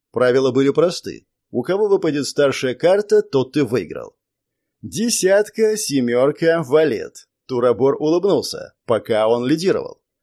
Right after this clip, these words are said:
Последней была очередь Малисара, и тот, протянув руку над колодой,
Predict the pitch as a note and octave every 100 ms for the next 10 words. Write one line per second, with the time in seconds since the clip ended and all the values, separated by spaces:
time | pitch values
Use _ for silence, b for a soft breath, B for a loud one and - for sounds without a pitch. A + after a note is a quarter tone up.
0 | _ _ - A#3+ - G#3+ A#3 A3+ A3 E3+
1 | F#3 - E3 - F#3+ F3+ F3+ F#3+ - C3
2 | A#2 A#2+ A2+ - - B2 C#3 G#3 G#3 -
3 | B2+ B2+ C3 A#2 C3 B2 C3 B2 - C3
4 | C#3 D3 B2